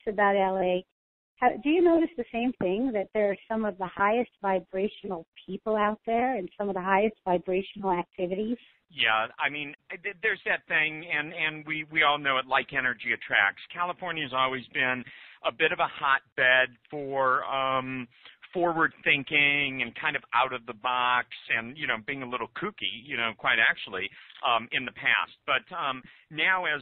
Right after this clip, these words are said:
Speaker 2: we, you know, leave the old paradigm behind and, and people understand that, you know, maybe there was a little more to that than, um, just, you know, people being off tangent. But, you know, quite honestly, I found it everywhere. I mean, I lived in New York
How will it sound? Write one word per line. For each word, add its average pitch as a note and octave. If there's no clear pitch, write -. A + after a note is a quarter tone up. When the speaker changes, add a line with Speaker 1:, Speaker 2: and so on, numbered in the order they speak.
Speaker 2:
we, C#3+
you D#3
know, C3+
leave D#3+
the C#3+
old C3+
paradigm B2+
behind C#3
and, B2
and B2
people C#3
understand B2+
that, A#2+
you D3
know, B2
maybe B2+
there A#2+
was A2+
a A#2+
little A#2
more B2
to B2+
that A2+
than, A#2
um, A2
just, B2
you B2
know, G2+
people B2
being A#2+
off G#2+
tangent. D#3
But, F3+
you G3
know, A#3+
quite G#3+
honestly, G#3+
I E3
found D#3+
it C3
everywhere. A#2
I A2
mean, B2
I C3
lived E3
in D3+
New D3+
York C#3